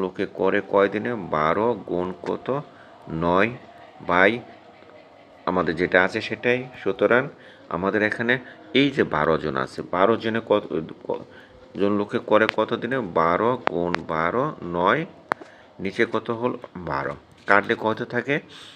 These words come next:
আমাদের নয় দিনে। শিক্ষার্থী বন্ধুরা, দেখেন আমাদের আগের যে প্রশ্ন উত্তরটা আমরা পেয়েছিলাম সেটাই, অর্থাৎ সেম উত্তরে, উত্তর হলো আমাদের কত? উত্তর হলো আমাদের গ, নয় দিনে। অর্থাৎ এই অঙ্কটা আমরাও মুখে মুখে করতে পারি।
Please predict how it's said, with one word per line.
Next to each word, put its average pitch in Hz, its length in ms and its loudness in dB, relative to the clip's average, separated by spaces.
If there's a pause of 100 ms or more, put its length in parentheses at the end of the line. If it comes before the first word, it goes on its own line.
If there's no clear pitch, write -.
(140)
আমাদের 78 280 -2
নয় 85 300 4
দিনে। - 280 -8 (100)
শিক্ষার্থী - 380 -4
বন্ধুরা, 123 420 0 (420)
দেখেন 104 280 0
আমাদের 95 300 2 (400)
আগের 104 400 0
যে 123 100 -6
প্রশ্ন - 420 -10
উত্তরটা - 340 -4
আমরা 78 240 -2
পেয়েছিলাম 95 400 2
সেটাই, 69 400 -4
অর্থাৎ 69 240 -6
সেম 98 300 0
উত্তরে, 90 420 -2
উত্তর - 280 -6
হলো 76 180 -2
আমাদের 71 360 -6
কত? 127 300 -4 (420)
উত্তর 85 260 -8
হলো 76 140 -2
আমাদের 69 300 -6 (120)
গ, 90 220 4
নয় 87 340 2
দিনে। 71 180 -8 (480)
অর্থাৎ 123 420 0 (220)
এই 98 100 4
অঙ্কটা 95 320 0
আমরাও 98 280 4
মুখে 80 260 -6
মুখে 71 240 -6
করতে 80 340 -6
পারি। 65 260 0